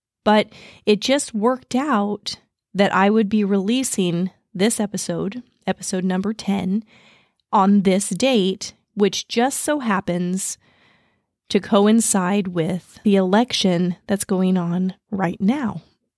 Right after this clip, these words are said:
I just love it when timing comes together like that. It's just kind of reassuring that you know you're on the right track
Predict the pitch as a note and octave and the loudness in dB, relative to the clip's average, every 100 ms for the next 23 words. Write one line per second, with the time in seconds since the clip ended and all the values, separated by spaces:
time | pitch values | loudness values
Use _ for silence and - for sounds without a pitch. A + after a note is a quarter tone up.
0 | _ - A#3 B3+ A#3+ F#3+ F#3 E3+ - - | _ -2 2 2 2 0 2 0 -4 -12
1 | - G3+ F#3 F#3 - F#3+ F3+ F3 - F3+ | 0 2 4 2 0 0 2 0 -2 -4
2 | - G3 F#3+ F3 F3 - - E3 - _ | -4 -4 -4 -4 -6 -6 -6 -6 -8 _
3 | _ _ _ _ _ _ - A#3+ - D4+ | _ _ _ _ _ _ -4 -2 0 0
4 | D#4+ - C#4+ B3 F#3+ G3+ A3 G3+ - F#3 | 0 0 2 2 2 2 2 2 -2 -2
5 | E3 - - F3+ _ _ _ _ F#3 F#3+ | -4 -8 -10 -20 _ _ _ _ -2 0
6 | F#3 G3 - _ - G3+ F#3 F#3 G3 F#3+ | 0 -4 -8 _ -2 2 4 4 4 4
7 | F3+ F3+ E3+ F3 - D3+ D#3 - - | 0 -2 -4 -8 -8 -8 -10 -12 -20